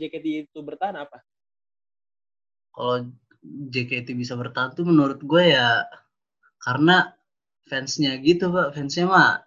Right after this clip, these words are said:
Speaker 2: solid gitu sih. Solid,
Speaker 1: Gimana?
Speaker 2: habis
Speaker 1: Jelas
Speaker 2: itu ya,
Speaker 1: nggak?
Speaker 2: kan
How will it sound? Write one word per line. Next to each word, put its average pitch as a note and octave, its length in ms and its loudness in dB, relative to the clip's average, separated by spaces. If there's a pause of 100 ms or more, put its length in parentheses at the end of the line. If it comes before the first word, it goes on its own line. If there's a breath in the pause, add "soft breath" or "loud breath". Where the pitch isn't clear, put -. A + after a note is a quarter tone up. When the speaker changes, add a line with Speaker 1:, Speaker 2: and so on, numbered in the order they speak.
Speaker 2:
solid B2 500 -6
gitu D3 380 -10
sih. - 400 -12 (640)
Solid, C3+ 480 4
Speaker 1:
Gimana? D3+ 80 4
Speaker 2:
habis C#3 160 2
Speaker 1:
Jelas - 80 -6
Speaker 2:
itu F#3 80 6
ya, D#3 140 8 (100)
Speaker 1:
nggak? - 40 0
Speaker 2:
kan G3+ 120 8